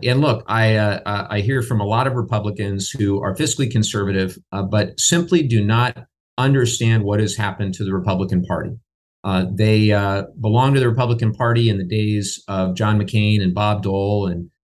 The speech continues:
uh, heck, Mitt Romney. Uh, you know, and they, they just don't understand this cult of personality, uh, that they're seeing today, and they don't associate with it. And also, we cannot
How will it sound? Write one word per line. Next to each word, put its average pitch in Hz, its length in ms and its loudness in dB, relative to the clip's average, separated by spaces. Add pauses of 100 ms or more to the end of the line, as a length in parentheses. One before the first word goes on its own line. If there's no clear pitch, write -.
(120)
uh, 90 280 0
heck, 117 260 2
Mitt 110 200 2
Romney. 101 500 2 (320)
Uh, 90 400 -2 (100)
you 110 120 -2
know, 95 100 0
and 95 100 0
they, 110 220 4
they 110 140 4
just 117 200 2
don't 110 180 2
understand 110 500 2
this 98 120 -2
cult 117 280 -2
of 95 80 -6
personality, 101 840 0 (200)
uh, 95 100 -2
that 95 200 0
they're 95 120 2
seeing 110 400 4
today, 92 640 0 (400)
and 101 100 0
they 104 60 4
don't 123 180 6
associate 123 480 2
with 87 200 -2
it. 87 260 -6
And 104 380 2
also, 139 440 4
we 117 240 0
cannot 135 540 2